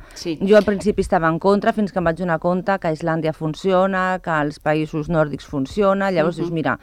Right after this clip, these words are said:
Speaker 2: ja arribarem en que això sigui idíl·lic i funcioni per si sol,
Speaker 1: Sí, sí.
Speaker 2: però mentre no funcioni per si sol,
Speaker 1: Primer
Speaker 2: obliguem
Speaker 1: s'ha de
Speaker 2: una
Speaker 1: posar
Speaker 2: mica».
Speaker 1: una normativa, sí. Això és
Speaker 2: Sí,
Speaker 1: com,
Speaker 2: perquè
Speaker 1: me'n-, si us en recordeu, fa vint-i-cinc anys o trenta, o no me'n recordo, jo devia tenir divuit o així,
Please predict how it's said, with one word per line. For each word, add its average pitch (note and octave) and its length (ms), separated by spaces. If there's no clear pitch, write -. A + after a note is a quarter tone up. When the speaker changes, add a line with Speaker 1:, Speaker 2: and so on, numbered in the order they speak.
Speaker 2:
ja G3+ 120
arribarem G#3 420
en F3+ 160
que - 80
això F3 260
sigui D#3+ 560
idíl·lic G3+ 560
i E3+ 60
funcioni F3+ 420
per D3+ 160
si D3+ 140
sol, C#3 320
Speaker 1:
Sí, C3 80
sí. D#3+ 60
Speaker 2:
però E3+ 100
mentre D#3+ 280
no F3 100
funcioni G3+ 420
per E3+ 160
si E3 100
sol, F3+ 400
Speaker 1:
Primer F#3+ 140
Speaker 2:
obliguem F3 280
Speaker 1:
s'ha - 60
de - 60
Speaker 2:
una D3+ 120
Speaker 1:
posar C#3+ 200
Speaker 2:
mica». - 100
Speaker 1:
una - 100
normativa, C#3+ 720
sí. B2+ 260
Això E3+ 180
és A#3+ 60
Speaker 2:
Sí, D3+ 80
Speaker 1:
com, C3+ 240
Speaker 2:
perquè D3 140
Speaker 1:
me'n-, - 320
si - 120
us E3 120
en D#3+ 140
recordeu, F3+ 680
fa C#3+ 640
vint-i-cinc C#3+ 540
anys D3+ 300
o C#3+ 160
trenta, D3+ 500
o C#3+ 60
no C#3+ 60
me'n D3 120
recordo, C#3+ 400
jo D3 80
devia D3 300
tenir C#3+ 340
divuit C#3+ 340
o C#3+ 40
així, C#3+ 200